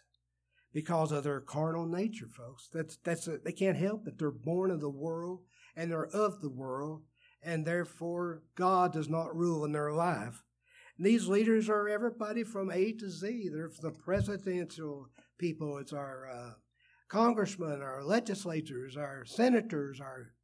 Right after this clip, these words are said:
judges, and particularly our Supreme Court justices. They fail us every day. All these leaders are taking down the road,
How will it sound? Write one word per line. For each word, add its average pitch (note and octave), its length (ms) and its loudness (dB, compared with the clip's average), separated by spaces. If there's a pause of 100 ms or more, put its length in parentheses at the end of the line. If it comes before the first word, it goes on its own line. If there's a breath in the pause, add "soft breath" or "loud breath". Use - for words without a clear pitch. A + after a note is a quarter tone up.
(220)
judges, G3+ 560 4 (460 loud breath)
and C3+ 180 -4
particularly E3 540 0
our B2+ 120 -6
Supreme D3 380 -6
Court G3 320 -2
justices. A2+ 520 -10 (500 soft breath)
They E3+ 160 4
fail A3 320 8
us - 160 4
every F#3+ 300 4
day. A#2 440 0 (400)
All A#3 260 8
these G3+ 260 6
leaders F#3+ 340 6
are D3+ 100 0
taking F#3+ 400 0
down F3 260 0
the D#3 80 -4
road, D3+ 380 -4